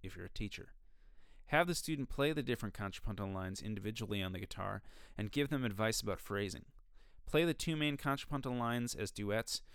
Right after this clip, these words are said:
with the teacher and the student, so the student can hear the lines together. Then have the student do the same exercises and analysis on their own with another passage for their next lesson.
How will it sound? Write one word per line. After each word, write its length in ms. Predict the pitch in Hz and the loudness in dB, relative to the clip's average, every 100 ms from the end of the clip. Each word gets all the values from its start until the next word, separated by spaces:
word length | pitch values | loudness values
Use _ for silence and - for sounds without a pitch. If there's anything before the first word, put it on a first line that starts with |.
| - - | -18 -8
with 120 | - | -8
the 60 | 120 | -6
teacher 400 | - 131 - 139 | -2 -2 0 0
and 160 | 101 | 0
the 40 | 104 | 0
student, 480 | - 107 92 90 - - - - - | -2 -2 -2 -4 -10 -16 -18 -18 -10
so 440 | - - - - 104 | -4 0 2 4 2
the 140 | 85 | 2
student 480 | - - 165 160 - | 0 0 -2 -2 -4
can 200 | - 98 | -4 -2
hear 340 | - - 147 | -4 -2 0
the 80 | 135 | 2
lines 380 | 107 104 101 98 | 2 2 0 -2
together. 360 | - 90 85 - - - - - - - | -4 -4 -6 -10 -20 -20 -18 -16 -16 -2
Then 140 | 139 160 | 2 4
have 200 | 175 143 | 4 4
the 60 | |
student 360 | - 147 147 139 | 2 2 0 0
do 80 | 120 | 0
the 80 | |
same 300 | 107 131 120 | 2 2 2
exercises 840 | 117 - 117 - 101 98 98 95 - - - - - | 2 0 0 2 2 2 0 -4 -6 -12 -16 -14 -2
and 260 | 101 101 - - - - | 0 0 -4 -12 -10 0
analysis 540 | 107 113 117 107 - | 2 4 2 0 0
on 120 | 98 | -2
their 180 | 95 - | -4 -2
own 260 | 123 113 98 | 0 0 0
with 140 | 90 | 0
another 240 | 95 104 | 0 0
passage 460 | 104 92 95 - 95 | 2 2 2 -2 -8
for 140 | - | -8
their 100 | 98 | -4
next 280 | 95 98 - | -2 -2 -2
lesson. 340 | 95 98 - | -4 -4 -4